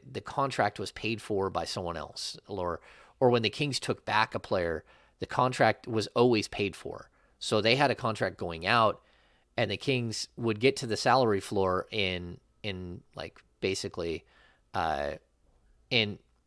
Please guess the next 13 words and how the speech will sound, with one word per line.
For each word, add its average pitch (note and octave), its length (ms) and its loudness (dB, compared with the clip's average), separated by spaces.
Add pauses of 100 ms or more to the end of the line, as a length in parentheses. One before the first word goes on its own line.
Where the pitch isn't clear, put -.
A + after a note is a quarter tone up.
(320)
on A2+ 160 0
paper, G#2+ 560 2 (480)
but B2 160 4
they B2 80 2
hadn't B2 240 2
paid A2+ 220 -2
the - 80 -10
salary. - 500 -4 (460)
So A#2 180 2
there B2 160 6
was G#2+ 140 2
actually G2+ 460 0 (120)
big A#2 300 4